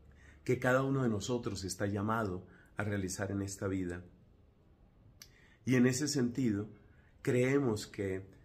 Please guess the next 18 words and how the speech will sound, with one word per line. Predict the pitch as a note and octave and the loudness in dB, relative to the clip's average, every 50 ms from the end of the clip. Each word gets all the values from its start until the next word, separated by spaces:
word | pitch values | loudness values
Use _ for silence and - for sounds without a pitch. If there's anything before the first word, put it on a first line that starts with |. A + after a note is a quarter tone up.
| - - - - - - - | -20 -20 -20 -20 -20 -20 -4
fortaleciendo | - B2 A#2 A2 G#2+ - A#2 A2 A2 G#2 - - C#3 C#3+ D3 C#3+ C3 A2+ G#2 G#2+ G#2 A2+ A#2+ - - - | 0 2 2 2 2 0 0 0 0 -2 0 4 4 6 6 6 2 2 0 0 0 -2 -4 -12 -18 -14
los | - A2 A2 G#2 G2 G2 F#2+ F#2+ - - | -6 -4 -2 -2 -2 -2 -4 -6 -4 -2
lazos | G#2+ A2 A#2 B2 B2 - - - G2+ F#2 F2 - - - - - | 2 2 2 2 2 -2 -6 -6 -10 -10 -10 -12 -14 -16 -10 -6
emocionales, | G#2+ G#2 G2+ G2 G2 - - F#2 G2 G#2+ A2 A2+ A2 G#2 F#2 F#2+ F#2+ - - - | -4 -2 -2 -2 -4 -6 -6 -6 -2 0 0 0 0 -2 -4 -6 -6 -8 -12 -14
afectivos, | G2 - - F2+ - - - B2+ B2+ B2+ A#2 G#2 G2+ G2 F#2 F#2+ | -12 -10 -10 -10 -10 -6 -2 0 0 2 0 0 -4 -6 -6 -6
de | G2+ | -6
amistad, | F#2+ F#2+ G2 F#2 - - - A#2 A2 G2+ F#2+ G2 G2+ - - - - - - - - - - - - - - - | -6 -4 -6 -6 -8 -6 -2 -2 -2 -2 -2 -6 -10 -16 -20 -20 -20 -20 -20 -20 -20 -20 -20 -20 -20 -12 -6 -4
eh, | G2+ G2+ G2+ G2+ - - | -2 -2 0 -2 -2 -4
ayudando | A#2+ G#2+ A2+ A2 G#2+ A#2+ B2+ D3 D3 C#3+ | -2 0 0 2 2 4 4 4 4 2
a | C#3 B2 | 0 0
que | - A2+ | -2 -6
todos | G#2 - - C3 C#3 D3+ D#3 C3+ - | -4 -2 0 0 0 0 -2 -4 -6
tengamos | - A#2 A2 A2 A2 G#2+ G#2 G2+ G2+ | -6 -4 -2 -2 -2 -2 -2 -4 -4
las | G#2 G2 G2 | -4 -4 -4
mejores | G2+ F#2+ - A#2+ B2 C3 C#3+ D3 C#3+ | -4 -4 -2 0 0 0 0 -2 -4
oportunidades | C#3+ - - - G#2+ G2+ - G#2+ G2+ F#2+ F#2+ G2 G#2 A2+ A2 | -6 -6 -6 -8 -8 -6 -4 -4 -4 -4 -4 -4 -6 -4 -4
de | A2 A2+ | -4 -6
florecimiento, | G#2+ G#2+ G2+ G2 G2 A2 A2 - - G2+ G2+ G2+ G2 F#2 F2+ - G#2+ G#2+ | -4 -4 -6 -4 -4 -4 -4 -4 -4 -2 -2 -2 -2 -4 -4 -6 -8 -8